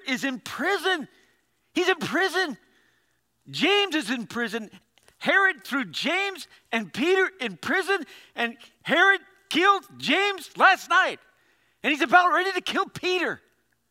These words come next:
She has no idea what she's talking about. When you're in prison, when you're in Herod's prison, you're chained to two guards at the same time. You got the chain on one wrist and a chain on another wrist. You can't move. You can't do anything.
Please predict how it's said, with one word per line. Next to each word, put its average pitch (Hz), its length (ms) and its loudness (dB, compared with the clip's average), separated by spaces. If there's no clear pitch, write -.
She - 140 -4
has 233 140 2
no 254 140 4
idea 170 260 2
what 123 120 -12
she's - 160 -16
talking 113 280 -10
about. 104 260 -18
When 226 140 -4
you're 330 180 2
in 202 120 -2
prison, 269 400 -2
when 247 100 -4
you're 285 160 0
in 190 300 -4
Herod's 262 460 0
prison, 254 460 -8
you're - 160 -2
chained 262 640 -2
to 226 180 -10
two 359 240 2
guards 214 420 4
at 190 100 -8
the 202 100 -10
same 247 340 -4
time. 185 420 -4
You 220 80 -4
got 247 180 2
the 180 80 -16
chain 311 360 -2
on 262 180 0
one 294 180 2
wrist 285 280 -2
and 180 100 -6
a 165 60 -8
chain 277 420 -2
on 262 160 4
another 247 340 -2
wrist. 254 240 -6
You 226 100 -10
can't 247 300 -4
move. 262 420 -2
You 240 80 -6
can't 240 320 -6
do 262 200 -6
anything. 226 480 -6